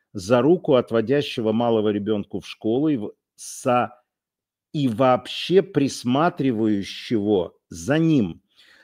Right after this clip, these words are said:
А, соответствует русскому понятию "дядька", как, например, Савельич у Шалопая Гринева в "Капитанской дочке", э, Александра Пушкина. А учитель, наставник, то есть настоящий учитель —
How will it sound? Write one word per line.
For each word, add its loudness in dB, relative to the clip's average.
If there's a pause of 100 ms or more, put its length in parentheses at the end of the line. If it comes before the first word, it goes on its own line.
(140)
А, 2
соответствует -4
русскому -6
понятию -4
"дядька", -2
как, -8
например, -4
Савельич -6
у -8
Шалопая 0
Гринева -4
в -18
"Капитанской -6
дочке", -2 (580)
э, 2
Александра -2
Пушкина. -12
А 6
учитель, 0 (500)
наставник, 2
то 2
есть 0
настоящий 2
учитель — -6